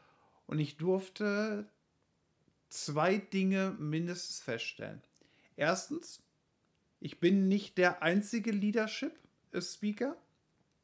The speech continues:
Das ist soweit so bekannt. Es gibt da noch mehr von. Punkt Nummer zwei. Warum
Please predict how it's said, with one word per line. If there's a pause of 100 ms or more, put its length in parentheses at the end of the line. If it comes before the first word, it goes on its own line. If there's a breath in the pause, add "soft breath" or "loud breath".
(280)
Das
ist
soweit
so
bekannt.
Es
gibt
da
noch
mehr
von. (960 soft breath)
Punkt
Nummer
zwei. (1300)
Warum